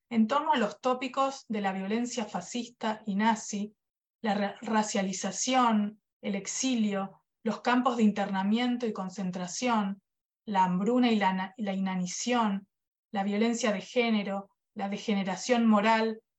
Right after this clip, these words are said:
la demonización del otro, y frente a todo aquello, la resistencia.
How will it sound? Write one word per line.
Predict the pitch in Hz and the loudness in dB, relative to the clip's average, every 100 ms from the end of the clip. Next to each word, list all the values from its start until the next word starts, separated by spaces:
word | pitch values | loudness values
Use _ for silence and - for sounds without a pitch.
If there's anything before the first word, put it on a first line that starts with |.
| _ _ _ _ | _ _ _ _
la | 226 208 | -6 2
demonización | 226 220 220 214 202 - 262 254 | 4 6 6 4 0 -4 0 2
del | 233 220 | 2 2
otro, | 254 220 214 196 202 _ _ _ | 2 0 -6 -8 -8 _ _ _
y | 226 | -6
frente | 214 240 220 220 | 2 6 6 4
a | 214 | 4
todo | 277 285 | 4 4
aquello, | 262 262 220 - 202 208 - | 4 2 2 0 -4 -6 -6
la | - 196 | -2 -2
resistencia. | 190 - 185 - 170 170 - 175 | -2 -6 -10 -10 -10 -12 -14 -18